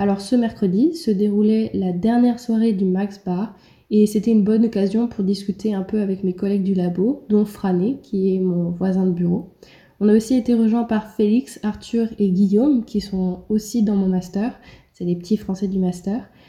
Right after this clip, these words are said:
et on a passé une plutôt belle soirée.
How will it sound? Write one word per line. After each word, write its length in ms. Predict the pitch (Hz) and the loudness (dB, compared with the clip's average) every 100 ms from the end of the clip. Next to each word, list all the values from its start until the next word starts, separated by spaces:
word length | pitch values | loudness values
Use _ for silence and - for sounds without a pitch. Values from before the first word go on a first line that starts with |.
| _ _ | _ _
et 260 | 220 220 220 | 4 4 2
on 160 | 214 214 | 0 2
a 80 | 208 | 2
passé 480 | 208 208 214 220 233 | 0 0 0 0 2
une 300 | 226 214 202 202 - _ | 4 4 2 -4 -18 _
plutôt 260 | 359 349 233 | 4 4 2
belle 160 | 202 | -2
soirée. 280 | - 175 - | -4 -10 -12